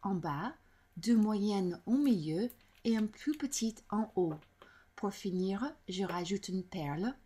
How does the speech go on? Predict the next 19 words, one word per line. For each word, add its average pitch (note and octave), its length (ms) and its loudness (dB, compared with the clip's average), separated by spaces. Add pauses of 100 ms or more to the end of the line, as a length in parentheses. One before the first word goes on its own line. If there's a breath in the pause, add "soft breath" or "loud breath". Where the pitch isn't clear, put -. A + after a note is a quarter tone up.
(180)
au A#3 60 2
milieu G#3 520 2
de G3+ 60 -2
ma F#3+ 140 -2
fleur, E3 380 -4 (560 loud breath)
puis D4 420 -2
je - 160 -2
vais F#3 140 0
la E3+ 140 -4
reprendre F#3 720 -4 (420 soft breath)
et G#3 360 -2
la F#3 880 0 (240)
donner C4 340 2
un B3 80 4
petit A#3+ 140 -4
peu B3+ 120 -2
plus D4+ 300 -4
de B3 80 2
dimension A3 720 0